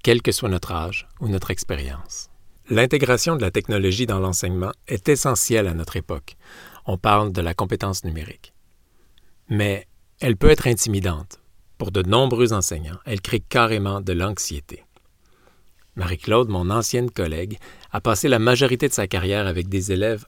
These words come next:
anxieux, très anxieux, en soutien émotif. Elle apprenait à ses élèves à identifier cette énergie anxieuse,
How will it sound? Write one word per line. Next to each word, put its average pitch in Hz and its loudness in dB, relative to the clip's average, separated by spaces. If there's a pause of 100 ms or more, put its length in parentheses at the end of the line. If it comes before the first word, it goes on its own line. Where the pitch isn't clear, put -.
anxieux, 92 -6 (720)
très 98 4
anxieux, 71 -10 (180)
en 95 -4
soutien - -6
émotif. - -10 (1000)
Elle 95 -4
apprenait 98 0
à - 4
ses 98 -4
élèves 110 0
à 110 -6
identifier 113 -2
cette - -6
énergie 101 -2
anxieuse, 85 -8